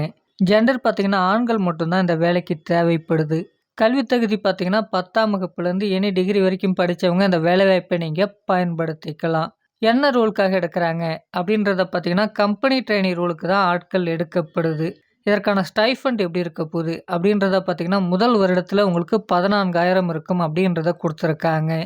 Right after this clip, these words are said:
இரண்டாவது வருடத்துல பார்த்தீங்கன்னா, உங்களுக்கு பதினைந்தாயிரம் பிளஸ் அட்டெண்டன்ஸ் போனஸும் இந்த நிறுவனத்துல அவைலபிள் அப்படின்றத கொடுத்துருக்காங்க.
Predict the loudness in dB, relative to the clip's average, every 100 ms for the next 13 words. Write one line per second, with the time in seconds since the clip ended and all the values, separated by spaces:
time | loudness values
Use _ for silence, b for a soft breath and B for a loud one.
0 | -10 _ -2 0 2 2 2 0 0 -2
1 | -2 -2 -2 -4 -2 0 0 -2 -4 -2
2 | 0 2 2 2 2 0 0 -2 0 0
3 | 2 2 2 0 0 2 2 2 2 2
4 | 2 2 2 0 2 2 2 2 2 2
5 | 0 0 0 0 0 0 -2 -2 -4 -4
6 | -4 0 0 2